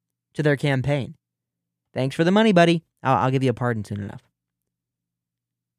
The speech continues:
It really wouldn't surprise me if by the end of the Trump, or, or by the Biden presidency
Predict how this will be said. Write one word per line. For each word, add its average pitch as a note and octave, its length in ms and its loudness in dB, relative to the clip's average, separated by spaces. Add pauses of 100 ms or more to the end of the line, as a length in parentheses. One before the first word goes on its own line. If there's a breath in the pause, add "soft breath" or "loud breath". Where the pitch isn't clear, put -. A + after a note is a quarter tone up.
(540)
It D#3+ 160 0
really E3+ 180 2
wouldn't C3+ 240 -2
surprise B2 360 -2
me A2 120 -2
if A2 180 -6
by A#2+ 160 0
the A#2+ 160 -2
end C3+ 120 0
of A#2+ 60 -4
the A2+ 160 -4
Trump, C3+ 440 -4
or, A#2+ 160 -2
or B2+ 40 -2
by B2+ 160 0
the B2 100 -2
Biden C3 340 0
presidency B2 640 -2